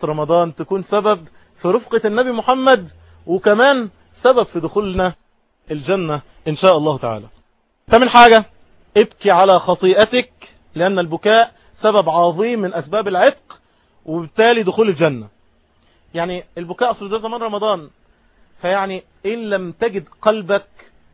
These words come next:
قلبك قاسي لسه و-، والقرآن مش مؤثر فيه، تباكى، تباكى، وبالذات في السحر،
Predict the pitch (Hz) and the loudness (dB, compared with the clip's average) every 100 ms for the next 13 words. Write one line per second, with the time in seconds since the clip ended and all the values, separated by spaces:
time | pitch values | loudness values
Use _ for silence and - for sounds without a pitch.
0 | _ - 208 196 - 226 220 208 196 - | _ -8 -6 -6 -4 -2 -2 -4 -8 -8
1 | 190 185 151 - _ - 160 - 208 220 | -6 -6 -6 -14 _ -16 -12 -4 -2 -2
2 | 220 - 208 208 202 - 220 - _ - | -4 -2 -2 -2 -8 -6 -8 -8 _ 2
3 | 233 233 247 220 143 110 _ _ _ _ | 2 4 4 2 -4 -16 _ _ _ _
4 | _ _ _ _ - 214 214 262 247 151 | _ _ _ _ 2 2 4 2 2 -4
5 | - 175 190 165 247 226 - 240 208 165 | -10 -8 -6 -4 -6 -8 -2 0 0 -4